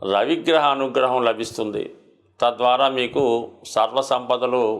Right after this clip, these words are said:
కలుగుతూ ఉంటాయి. అంటే ఎప్పుడన్నా తెలుసో తెలియకో మనం ఏదంటే కొన్ని కార్యక్రమాలు పెండింగ్లో పడినప్పుడు ఏం చేస్తామంటే ఏదో ఒక దైవాన్ని మనం మొక్కుంటూ ఉంటాం.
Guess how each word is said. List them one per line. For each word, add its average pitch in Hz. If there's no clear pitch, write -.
కలుగుతూ 107
ఉంటాయి. -
అంటే 156
ఎప్పుడన్నా 165
తెలుసో 139
తెలియకో 147
మనం 135
ఏదంటే 139
కొన్ని 131
కార్యక్రమాలు 139
పెండింగ్లో 131
పడినప్పుడు 123
ఏం 120
చేస్తామంటే 117
ఏదో 156
ఒక 147
దైవాన్ని 143
మనం 107
మొక్కుంటూ 120
ఉంటాం. -